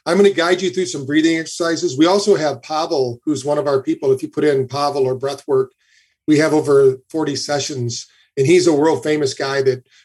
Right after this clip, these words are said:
we started doing some things because breath work is so important to brain function and to health of the body. When we look at people like, um, there are people that can be injected with poisons and they breathe, breathe it out like Wim Hof,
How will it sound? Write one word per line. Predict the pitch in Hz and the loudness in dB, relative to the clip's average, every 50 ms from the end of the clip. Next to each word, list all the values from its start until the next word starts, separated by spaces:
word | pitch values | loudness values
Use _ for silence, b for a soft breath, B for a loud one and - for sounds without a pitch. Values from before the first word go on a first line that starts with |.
| b b - | b b 0
we | 156 147 | 0 0
started | - - 170 165 160 151 131 | 2 2 0 0 0 0 0
doing | 156 156 160 147 | 0 0 0 -2
some | - 165 147 | -6 -8 -8
things | 123 151 147 139 120 | -8 -6 -6 -6 -4
because | 135 139 - - 147 143 131 113 - - | -4 -4 -2 0 0 2 2 0 -2 -8
breath | - _ _ - 165 175 175 175 | -16 _ _ 2 2 2 2 2
work | 180 160 - - | 2 2 2 -2
is | 139 - - | -4 -6 -6
so | - - 175 185 180 180 180 190 | -4 -2 0 2 4 4 2 2
important | 151 131 120 - _ - 165 170 147 120 120 | 0 -6 -10 -12 _ -8 -8 -8 -8 -10 -10
to | - 139 | -8 -8
brain | 117 117 131 139 151 160 160 | -2 0 0 0 0 -2 -4
function | 151 - 147 131 127 123 - 139 131 123 120 135 | -4 -4 -4 -4 -4 -6 -6 -6 -6 -6 -6 -4
and | 143 151 131 - | -4 -4 -4 -4
to | 135 120 | -4 -2
health | 151 165 156 - | -2 -2 -2 -4
of | 139 123 | -6 -6
the | 131 107 | -6 -4
body. | - 127 143 151 139 127 120 120 b b b b b b _ | -4 -2 -2 0 0 0 -2 -4 b b b b b b _
When | 151 160 160 | 0 2 4
we | 156 170 | 4 4
look | 185 180 180 | 4 2 0
at | - - | -2 0
people | 170 180 180 170 156 | 0 0 2 0 -2
like, | 143 139 139 135 127 - _ 151 | -2 0 0 0 0 -2 _ -8
um, | 135 127 123 120 117 120 _ _ _ b b b b b b _ | -6 -6 -6 -8 -10 -12 _ _ _ b b b b b b _
there | 156 160 156 | 0 2 2
are | 151 147 - | 2 2 0
people | 147 170 196 196 - 165 151 | 0 -2 0 2 2 2 2
that | 135 151 143 135 - | 2 0 -2 -2 -4
can | 156 151 | -6 -4
be | 135 151 147 | -2 0 0
injected | 139 127 123 156 147 - - 147 131 | 0 0 -2 -4 -4 -4 -4 -2 -2
with | 131 - | -2 -2
poisons | - - 170 175 196 - 151 135 117 123 | -2 0 2 2 2 2 -2 -4 -4 -4
and | 139 135 | -2 2
they | 135 131 127 | 2 2 2
breathe, | 113 123 131 143 170 185 180 175 131 - _ _ _ - - - _ _ _ _ | 2 -2 -2 -2 -2 -2 -2 -4 -6 -8 _ _ _ -20 -20 -20 _ _ _ _
breathe | 170 175 175 175 | 4 4 4 4
it | 156 143 | 2 0
out | 156 165 156 156 151 135 | 0 0 -2 -2 -4 -4
like | 135 135 127 123 - | -2 -2 -2 -2 0
Wim | 160 170 165 147 | 0 0 0 0
Hof, | 127 139 127 127 120 117 - | -4 -6 -6 -6 -8 -10 -14